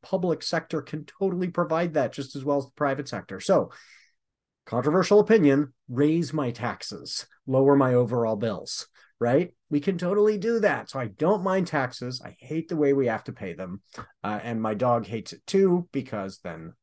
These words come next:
I don't take her for a walk and I feel guilty and everyone is sad. Ah, which brings me to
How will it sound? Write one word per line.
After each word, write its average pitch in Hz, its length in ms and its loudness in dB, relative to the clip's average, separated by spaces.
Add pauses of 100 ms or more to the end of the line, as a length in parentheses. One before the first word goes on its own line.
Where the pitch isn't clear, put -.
(300)
I 85 60 -18
don't 76 220 -18
take 85 160 -16
her 78 100 -12
for 78 200 -12
a 82 60 -12
walk 52 400 -18
and - 140 -18
I - 120 -18
feel - 240 -16
guilty 69 500 -18 (460)
and 110 140 -4
everyone 69 360 -8
is - 120 -16
sad. - 340 -14 (1500)
Ah, 175 300 4 (120)
which 160 220 0
brings 160 260 4
me 131 240 2 (100)
to 196 520 8